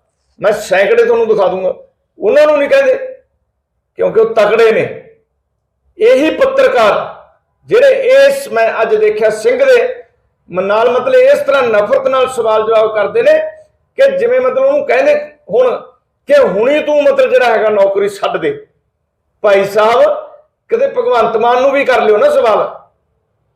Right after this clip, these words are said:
ਕਦੇ ਮੰਤਰੀਆਂ ਨੂੰ ਵੀ ਸਵਾਲ ਕਰ ਲਿਓ, ਅੰਮ੍ਰਿਤਧਾਰੀ ਮੰਤਰੀ ਨੇ ਜਿਹੜੇ ਉਹਨਾਂ ਦੇ ਪ੍ਰੋਗਰਾਮਾਂ ਤੇ ਜਾਂਦੇ ਨੇ। ਔਰ ਪਹਿਲਾਂ ਚਲੋ ਇਹ ਤਾਂ ਹੋ ਗਏ ਧਰਮ, ਸਾਡੇ ਤਾਂ ਡੇਰਿਆਂ 'ਚ ਜਾਂਦੇ ਨੇ, ਉਹਨਾਂ ਦਾ ਕੀ?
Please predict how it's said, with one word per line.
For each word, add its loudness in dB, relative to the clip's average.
ਕਦੇ 2
ਮੰਤਰੀਆਂ 0
ਨੂੰ 0
ਵੀ -2
ਸਵਾਲ -2
ਕਰ 0
ਲਿਓ, -2
ਅੰਮ੍ਰਿਤਧਾਰੀ 0
ਮੰਤਰੀ -2
ਨੇ -4
ਜਿਹੜੇ 2
ਉਹਨਾਂ -2
ਦੇ 2
ਪ੍ਰੋਗਰਾਮਾਂ -2
ਤੇ -6
ਜਾਂਦੇ -2
ਨੇ। -8
ਔਰ 0
ਪਹਿਲਾਂ -2
ਚਲੋ 2
ਇਹ 0
ਤਾਂ 0
ਹੋ 4
ਗਏ 2
ਧਰਮ, -2
ਸਾਡੇ 0
ਤਾਂ 0
ਡੇਰਿਆਂ 2
'ਚ -6
ਜਾਂਦੇ 0
ਨੇ, -4
ਉਹਨਾਂ 2
ਦਾ 2
ਕੀ? -4